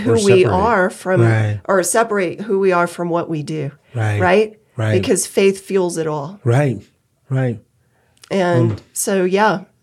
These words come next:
Speaker 1: I think it's, I think it's just helping people to be set free and unlocking their voices.
Speaker 3: Right.
Speaker 1: We can't be, we, we can sh-, say, "Ha-, you have a voice." Anybody that's listening today, I don't care where you live,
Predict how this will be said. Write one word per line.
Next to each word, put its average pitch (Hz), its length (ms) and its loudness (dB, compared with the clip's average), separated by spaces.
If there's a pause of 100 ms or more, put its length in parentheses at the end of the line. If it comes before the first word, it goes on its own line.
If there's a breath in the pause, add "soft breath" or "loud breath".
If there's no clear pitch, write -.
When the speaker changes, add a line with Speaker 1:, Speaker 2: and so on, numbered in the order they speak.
(120)
Speaker 1:
I 175 120 0
think 202 240 0
it's, - 220 -4 (460 loud breath)
I 196 140 -4
think 269 220 -6
it's 202 220 -4
just 208 260 -6
helping 190 360 -4
people 185 320 -6
to 175 100 -4
be 170 140 -4
set - 300 -6
free 196 240 -2
and 170 140 -2
unlocking 170 600 -2
their 156 380 2
voices. 143 640 -2
Speaker 3:
Right. 101 160 -4 (280 loud breath)
Speaker 1:
We 208 180 2
can't 240 360 0
be, 196 320 -2
we, 196 220 -2
we 220 260 -4
can 220 280 0
sh-, - 100 -4
say, 226 500 -2 (240 loud breath)
"Ha-, - 240 -12
you 233 280 -2
have 262 220 -2
a 233 60 0
voice." 185 420 -2
Anybody 247 440 0
that's 202 240 -6
listening 208 380 -2
today, 190 320 -4
I - 100 0
don't 247 160 0
care 214 340 -2 (180 loud breath)
where 208 300 2
you 226 200 2
live, 175 280 2